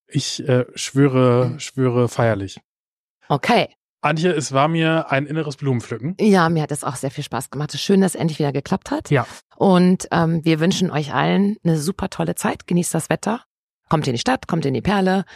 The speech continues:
Speaker 1: Empfehlt
Speaker 2: Nervt Jakob, wenn ihr was habt, wissen
Speaker 1: Äh,
Speaker 2: wollt.
Speaker 1: und empfehlt unseren Podcast natürlich auch weiter. Wir,
Speaker 2: Freuen wir
Speaker 1: äh,
Speaker 2: uns.
Speaker 1: sind, äh, zwischen Secco und Gesetzen. Heute haben wir mal kein Secco getrunken. Wir haben nicht angestoßen.
Speaker 2: Es
Speaker 1: Das
Speaker 2: war noch
Speaker 1: machen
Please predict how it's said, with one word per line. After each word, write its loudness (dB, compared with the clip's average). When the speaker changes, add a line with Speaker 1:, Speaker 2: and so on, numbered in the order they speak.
Speaker 1:
Empfehlt -2
Speaker 2:
Nervt 4
Jakob, -2
wenn 0
ihr -4
was -4
habt, -2
wissen 0
Speaker 1:
Äh, -8
Speaker 2:
wollt. 0
Speaker 1:
und 4
empfehlt 2
unseren 0
Podcast -6
natürlich -4
auch -6
weiter. 0
Wir, 2
Speaker 2:
Freuen 0
wir 2
Speaker 1:
äh, 0
Speaker 2:
uns. -8
Speaker 1:
sind, -2
äh, -4
zwischen -4
Secco -2
und 0
Gesetzen. 0
Heute 0
haben 0
wir 2
mal 0
kein -2
Secco -2
getrunken. -4
Wir -2
haben 0
nicht -2
angestoßen. -2
Speaker 2:
Es 0
Speaker 1:
Das 0
Speaker 2:
war 0
noch 2
Speaker 1:
machen 0